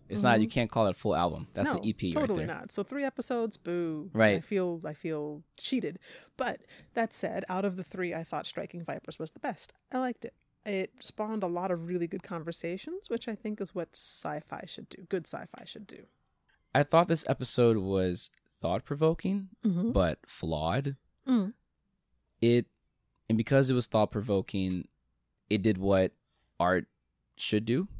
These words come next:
Speaker 2: Yeah.
Speaker 1: So by that, by that rubric, it was good.
Speaker 2: Okay.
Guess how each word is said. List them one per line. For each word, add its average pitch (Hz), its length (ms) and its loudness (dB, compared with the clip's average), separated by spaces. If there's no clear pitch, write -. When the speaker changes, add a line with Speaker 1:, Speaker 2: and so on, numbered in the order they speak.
Speaker 2:
Yeah. 196 220 2
Speaker 1:
So 151 160 6
by 139 160 10
that, 135 380 8
by 98 140 2
that 117 200 6
rubric, 101 760 0
it 95 180 0
was 71 180 -6
good. 55 360 -8
Speaker 2:
Okay. 240 360 -4